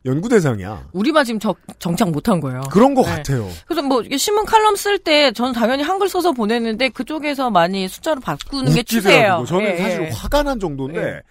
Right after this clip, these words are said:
Speaker 1: 그 앰플리파이드 유튜브 이제 자막 내보낼 때 자막 작업 저도 하잖아요. 볼 때 그걸 한글로 다 고쳐주다 말고
Speaker 2: 음.
Speaker 1: 어느 순간 포기했어요.
Speaker 2: 그러니까요.
Speaker 1: 아, 그냥 어차피 다른 나라 말로 번역도 돼야 되고
Speaker 2: 음.
Speaker 1: 그냥 이렇게 둬버리자라고 포기하게 되더라고요.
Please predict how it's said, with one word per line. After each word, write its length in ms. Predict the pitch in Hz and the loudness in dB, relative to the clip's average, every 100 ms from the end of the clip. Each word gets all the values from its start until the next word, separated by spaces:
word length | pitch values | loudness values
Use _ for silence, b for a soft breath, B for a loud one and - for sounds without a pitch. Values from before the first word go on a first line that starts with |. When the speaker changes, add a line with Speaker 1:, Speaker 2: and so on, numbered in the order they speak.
| b b b b | b b b b
Speaker 1:
그 260 | - 147 139 | 2 4 4
앰플리파이드 480 | 147 170 214 220 180 160 | 4 2 4 6 6 4
유튜브 580 | 143 202 190 175 143 113 | 2 0 4 4 4 0
이제 120 | 127 | -2
자막 260 | 135 135 202 | 0 0 4
내보낼 300 | 165 143 143 | 4 4 0
때 80 | 123 | 0
자막 200 | 117 156 | -2 2
작업 180 | 175 143 | 2 2
저도 160 | 131 131 | 2 2
하잖아요. 800 | 202 208 151 92 90 101 76 65 b b - | 2 0 -2 -6 -8 -12 -14 -18 b b -2
볼 200 | 160 175 | 0 2
때 240 | 233 208 | 2 2
그걸 280 | - 139 226 | 2 2 2
한글로 340 | - 285 320 262 | 2 -2 0 0
다 100 | 202 | 0
고쳐주다 520 | 143 - 226 202 185 | -2 0 0 2 2
말고 200 | 156 139 | 2 2
Speaker 2:
음. 80 | 120 | 0
Speaker 1:
어느 80 | 156 | 0
순간 260 | 180 156 | 0 -2
포기했어요. 720 | - 285 339 247 - 90 73 - | -2 -4 2 2 0 -6 -10 -8
Speaker 2:
그러니까요. 480 | 196 185 156 139 143 b b b - | -8 -6 -6 -8 -14 b b b 0
Speaker 1:
아, 60 | 165 | 0
그냥 300 | 165 175 156 | 2 4 4
어차피 460 | 123 101 - 175 156 | 4 2 4 6 6
다른 300 | - 139 190 | 2 0 2
나라 180 | 185 180 | 2 4
말로 300 | 127 131 135 | 6 6 4
번역도 400 | - 143 165 156 | 4 2 2 2
돼야 240 | 117 131 | 4 6
되고 180 | 127 113 | 4 2
Speaker 2:
음. 40 | 110 | 2
Speaker 1:
그냥 160 | 120 | 2
이렇게 180 | 117 151 | 2 0
둬버리자라고 1300 | 139 104 139 160 127 107 110 104 92 98 113 113 127 120 | -4 0 2 2 2 2 2 0 -2 -2 -2 0 0 0
포기하게 380 | 196 208 208 127 | -2 0 0 0
되더라고요. 520 | 87 87 80 71 71 | -8 -14 -16 -18 -20